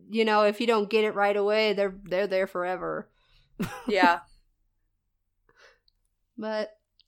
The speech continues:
Speaker 1: eh, what are you gonna do? Mom life. <laughs>
Speaker 2: Mom life. On the plus
Speaker 1: Hashtag. <laughs>
Speaker 2: side, it's literally the beginning of February,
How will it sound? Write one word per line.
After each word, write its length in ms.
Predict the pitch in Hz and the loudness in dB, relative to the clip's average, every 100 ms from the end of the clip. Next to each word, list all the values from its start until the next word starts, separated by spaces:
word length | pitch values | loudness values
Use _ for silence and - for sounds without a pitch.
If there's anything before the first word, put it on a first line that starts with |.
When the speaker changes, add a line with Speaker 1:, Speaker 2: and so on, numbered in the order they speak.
| _ _ _ _ _ _ 311 | _ _ _ _ _ _ -12
Speaker 1:
eh, 320 | 285 285 285 - _ _ _ _ _ _ _ _ | -10 -10 -10 -14 _ _ _ _ _ _ _ _
what 100 | 233 | -10
are 20 | |
you 140 | 233 226 | -6 -4
gonna 80 | 214 | -2
do? 220 | 196 185 | -4 -2
Mom 280 | 254 349 311 | 4 4 6
life. 300 | 285 269 277 - | 6 6 2 -12
<laughs> 140 | - 240 | -10 -4
Speaker 2:
Mom 1500 | 208 - 277 - _ _ - 247 - _ _ - 427 453 415 | -2 4 4 4 _ _ -12 -12 -12 _ _ -8 -4 -2 -2
life. 280 | 370 359 359 _ _ _ _ _ _ - - - - - | -4 -6 -8 _ _ _ _ _ _ -12 -10 -10 -20 -12
On 240 | 185 302 | 2 2
the 80 | 320 | 4
plus 320 | - 311 381 | 4 6 6
Speaker 1:
Hashtag. 40 | 294 | 6
<laughs> 0 | |
Speaker 2:
side, 380 | 302 247 254 262 | 8 10 10 8
it's 220 | 269 269 | 6 4
literally 580 | 247 262 285 320 320 320 | 2 2 4 4 4 2
the 120 | 262 | -2
beginning 500 | 233 247 233 233 247 | -2 -2 0 0 0
of 140 | 240 226 | -2 0
February, 920 | 220 202 214 190 165 160 156 151 | -2 -2 -4 -2 -2 -2 -2 -4